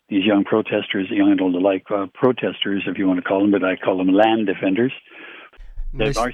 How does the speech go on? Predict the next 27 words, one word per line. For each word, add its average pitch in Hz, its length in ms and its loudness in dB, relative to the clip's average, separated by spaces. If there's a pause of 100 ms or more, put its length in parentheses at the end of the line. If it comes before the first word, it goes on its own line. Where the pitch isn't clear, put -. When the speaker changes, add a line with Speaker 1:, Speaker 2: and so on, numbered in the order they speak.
Speaker 1:
C 131 60 -4
M 120 100 -4
P 127 200 -4
are 110 180 -6
acting 117 340 -6
with 104 160 -6
impunity 165 760 -4 (920)
and 95 180 -4
no 110 200 -2
witnesses - 500 -8 (160)
as 104 160 -4
the 92 60 -2
media 101 360 -2
is 92 220 -6
being 92 200 -2
excluded. 85 500 -10 (1500)
Speaker 2:
De 147 180 0
son 202 140 0
côté, 131 420 -4 (180)
Zach 113 300 -2
Smith, 151 320 -6 (200)
un 120 120 -6
témoin 135 340 -2
des 120 220 -2
événements 110 340 -8
d'hier 107 200 -8
soir, 147 400 -4